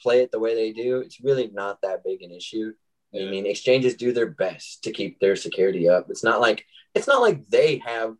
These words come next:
Speaker 1: hundreds of Bitcoin on exchange that they wanna lose themselves, right? Because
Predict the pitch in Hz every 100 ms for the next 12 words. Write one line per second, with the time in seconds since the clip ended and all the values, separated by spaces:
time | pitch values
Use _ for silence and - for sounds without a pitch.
0 | _ _ - 165 160 131 123 135 139 117
1 | 113 110 - - 117 110 101 - 131 131
2 | 110 95 117 120 107 95 - 139 110 -
3 | 101 127 110 113 110